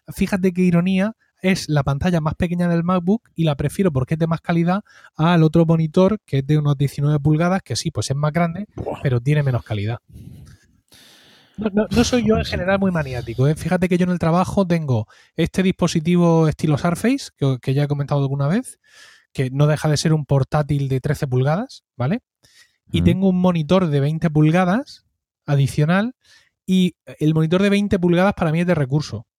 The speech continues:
Speaker 1: ¿vale? Ahí sí que en el trabajo es donde pongo el extracto contable, pero lo contabilizo en el
Speaker 2: Ujú.
Speaker 1: principal, porque tiene mucha más calidad, tiene una calidad equivalente a la Retina de nuestros Macs y, y, y me he acostumbrado, ¿sabes? A
Speaker 2: Pero me parece curioso que viniendo de la calle con una pantalla de doce,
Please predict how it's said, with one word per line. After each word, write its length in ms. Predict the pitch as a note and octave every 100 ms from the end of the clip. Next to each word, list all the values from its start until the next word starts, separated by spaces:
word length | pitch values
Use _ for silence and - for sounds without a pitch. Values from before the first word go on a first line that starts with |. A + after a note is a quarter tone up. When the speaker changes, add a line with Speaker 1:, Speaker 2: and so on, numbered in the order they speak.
| _ _ -
Speaker 1:
¿vale? 240 | D3 F3
Ahí 180 | D3+ E3+
sí 240 | F#3 G3 F#3+
que 140 | E3+
en 60 | D#3+
el 60 |
trabajo 380 | D3+ E3 F3 G#3
es 80 | F3+
donde 220 | D#3+ D3+
pongo 240 | C#3 E3 E3
el 40 |
extracto 420 | C#3+ D#3+ D#3 D#3
contable, 500 | C#3 C3 D#3+ E3 A3 _ - _
pero 120 | D#3
lo 140 | C#3 C3+
contabilizo 460 | C#3 - - -
en 60 | F#2+
el 40 | F2
Speaker 2:
Ujú. 60 |
Speaker 1:
principal, 480 | A2+ C3 B2 D3 C#3
porque 240 | B2 A#2 B2
tiene 180 | D#3 A#2+
mucha 240 | A#2+ -
más 120 | C3
calidad, 400 | - D3 D3+ A3+ - _ _
tiene 160 | C#3
una 140 | C#3 C3+
calidad 260 | C3+ C3
equivalente 400 | C#3 C3 C#3 D3
a 40 | C3
la 80 |
Retina 520 | A#2 A2 C3 C3 B2+ A#2
de 100 | A2+
nuestros 320 | G#2+ - A#2+
Macs 440 | C#3 G#3 - - _ - - - _
y, 320 | - C3+ B2 -
y, 260 | B2+ A#2+ G#2 A#2
y 60 |
me 80 | C3
he 40 | G#3+
acostumbrado, 560 | G3 - C3 F#3 D3+
¿sabes? 380 | - C3+ G3 G#3
A 300 | A#2+ G#2+ G2+ _ _ - - - _ _
Speaker 2:
Pero 160 | F#2 F2
me 120 | E2+
parece 260 | F2+ G#2+
curioso 580 | B2+ B2 C3+ B2+ C3 - -
que 260 | F2+ F2
viniendo 960 | E2 F2 F2+ G2+ A#2 A#2+ B2+ B2+ B2 A#2+
de 120 | A#2
la 120 | A2+ A2+
calle 280 | C3 G#2 E2+
con 280 | E2+ E2
una 240 | F#2 G#2+ G#2+
pantalla 400 | G#2+ G#2+ A2+ A2
de 100 | G2+
doce, 380 | B2 C3+ A#2+